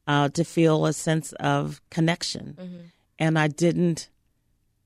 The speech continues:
Speaker 1: I didn't feel that connection. Matter of fact, um, I felt lonely.
Speaker 2: You bring up a good point because you have a different lived experience. And I think a lot of people go there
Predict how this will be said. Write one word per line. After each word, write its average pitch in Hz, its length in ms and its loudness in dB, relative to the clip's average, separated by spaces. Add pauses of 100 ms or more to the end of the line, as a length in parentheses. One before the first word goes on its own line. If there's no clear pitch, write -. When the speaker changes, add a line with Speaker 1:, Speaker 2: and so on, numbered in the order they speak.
(200)
Speaker 1:
I 160 40 4
didn't 180 220 4
feel 180 280 4
that 170 300 0
connection. 160 480 0
Matter 147 160 2
of 139 60 -6
fact, 160 360 0 (100)
um, 143 440 -4 (240)
I 156 80 2
felt 165 260 2
lonely. 151 540 -2 (320)
Speaker 2:
You 214 120 -10
bring 226 240 -8
up 220 180 -8
a 196 40 -12
good 185 300 -8
point 185 480 -12 (200)
because 202 400 2 (240)
you 214 140 -4
have 202 140 2
a 185 40 2
different 190 400 -4
lived 175 200 -4
experience. 170 1040 -12 (440)
And 170 460 -2 (320)
I 185 100 -2
think 202 220 -4
a 185 60 -12
lot 180 260 0
of 202 60 -2
people 185 340 -8
go 170 260 0
there 160 520 -8